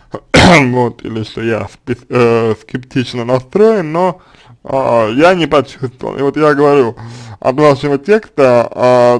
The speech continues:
тянет просто, ну, колоссальным количеством, м, напряженности, натужности, безысходности какой-то, а, может быть, даже, э,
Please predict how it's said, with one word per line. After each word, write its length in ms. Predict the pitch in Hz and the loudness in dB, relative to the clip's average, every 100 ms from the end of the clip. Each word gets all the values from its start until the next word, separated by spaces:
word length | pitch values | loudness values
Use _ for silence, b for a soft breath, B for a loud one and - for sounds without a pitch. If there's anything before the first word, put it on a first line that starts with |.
| - | -2
тянет 400 | 165 190 147 - | -2 -2 -4 -8
просто, 640 | 143 147 - 143 131 120 120 | -2 -2 0 0 2 2 0
ну, 280 | 131 131 - _ _ | -4 -8 -12 _ _
колоссальным 800 | - 151 151 - 170 147 135 123 | 2 4 4 2 2 2 0 -4
количеством, 720 | - 127 151 - - 127 120 | -4 -4 -4 -10 -14 -12 -10
м, 800 | 113 110 113 113 110 107 107 - | -10 -12 -12 -12 -12 -16 -14 -10
напряженности, 880 | 120 - 135 123 160 170 151 123 135 | -8 -4 -4 -4 -6 -6 -8 -10 -8
натужности, 1500 | 120 110 _ 156 156 143 123 - - 123 123 120 113 110 107 - - - - - 160 | -4 -6 _ -10 -8 -8 -12 -12 -12 -6 -4 -2 -4 -8 -12 -14 -18 -20 -20 -20 -20
безысходности 1200 | - 123 123 123 123 123 - 151 156 147 131 - 123 | -20 -18 -12 -10 -10 -10 -6 -4 -2 -4 -12 -14 -4
какой-то, 800 | 135 123 - 135 131 120 120 - B B B B B B - | -4 -2 -2 -2 -2 -4 -4 -6 B B B B B B -10
а, 180 | 117 | -6
может 260 | 117 135 127 | -2 -2 -4
быть, 160 | 127 120 | -6 -2
даже, 300 | 127 113 117 | 0 -2 -4
э, 640 | 120 117 107 104 104 104 | -4 -4 -4 -6 -8 -10